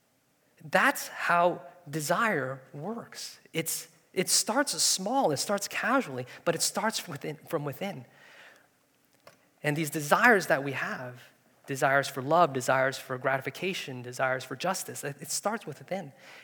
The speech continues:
And they all can have a good place of, of starting. But if they turn towards sin, the temptation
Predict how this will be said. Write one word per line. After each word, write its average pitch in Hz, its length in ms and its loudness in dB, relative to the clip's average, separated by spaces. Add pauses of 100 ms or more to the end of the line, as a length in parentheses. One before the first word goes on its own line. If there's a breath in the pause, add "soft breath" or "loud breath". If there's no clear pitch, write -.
And 147 80 -4
they 202 40 4
all 190 140 4
can 175 220 -6
have 160 220 6
a 139 140 -4
good 160 240 -2
place 180 320 0
of, - 160 -16
of - 100 -14
starting. 175 500 -4 (800 loud breath)
But 160 120 4
if - 280 -2
they 151 100 -2
turn 226 320 0
towards 165 300 0
sin, 196 140 -2
the 151 80 -2
temptation 131 1000 -4